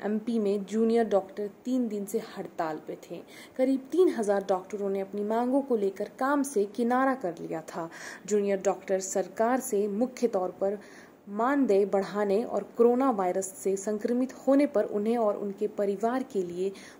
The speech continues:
मुफ्त इलाज की मांग कर रहे हैं। प्रदेश सरकार ने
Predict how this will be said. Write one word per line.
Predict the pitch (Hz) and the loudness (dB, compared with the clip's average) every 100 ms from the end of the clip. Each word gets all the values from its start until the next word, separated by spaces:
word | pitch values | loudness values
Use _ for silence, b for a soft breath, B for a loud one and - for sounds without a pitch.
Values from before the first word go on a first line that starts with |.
| - | 0
मुफ्त | 262 262 | 0 0
इलाज | - 196 196 - | -6 -4 -4 -8
की | - 226 | -6 -6
मांग | 190 175 170 165 | -4 -4 -4 -8
कर | 170 | -10
रहे | 165 165 175 | -10 -14 -16
हैं। | 165 165 202 | -20 -14 -8
प्रदेश | 240 294 311 - - - _ - | -2 -2 -2 -6 -14 -20 _ -6
सरकार | 208 214 190 175 | -4 -2 -4 -2
ने | 180 220 | -4 -4